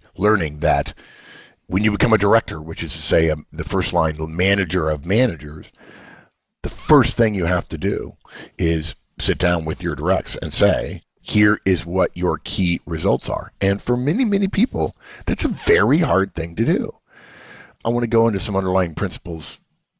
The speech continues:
or related principles to this first principle for just a minute. For any individual in a typical organization, their manager represents the organization to them.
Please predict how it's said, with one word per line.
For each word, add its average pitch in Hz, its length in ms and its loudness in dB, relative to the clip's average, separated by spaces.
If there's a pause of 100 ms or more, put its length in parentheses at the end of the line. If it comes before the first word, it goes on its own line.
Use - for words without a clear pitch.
(240)
or 85 180 4
related 101 640 4
principles 73 560 -6
to - 100 -4
this 78 220 -4
first - 260 0
principle - 300 -4
for 71 100 -8
just 73 200 -8
a - 40 -8
minute. 71 200 -4 (600)
For - 220 2
any 208 260 4
individual 101 580 0
in 87 120 0
a 85 60 0
typical 73 600 -2 (120)
organization, 76 760 -8 (440)
their 104 240 4
manager 101 600 0 (100)
represents 90 680 0
the 82 140 -4
organization 78 680 -4
to 71 120 -6
them. 69 280 -6